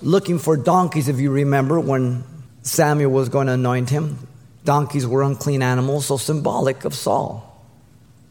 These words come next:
Unclean. David, on the other hand, we're gonna see,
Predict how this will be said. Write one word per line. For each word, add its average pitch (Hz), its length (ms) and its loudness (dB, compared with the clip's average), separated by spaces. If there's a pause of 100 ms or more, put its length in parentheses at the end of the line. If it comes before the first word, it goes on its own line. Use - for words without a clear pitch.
(180)
Unclean. 151 460 -4 (1800)
David, 226 460 4
on 190 140 6
the 175 80 6
other 147 120 6
hand, 156 220 6
we're 151 80 2
gonna 156 200 4
see, 147 400 0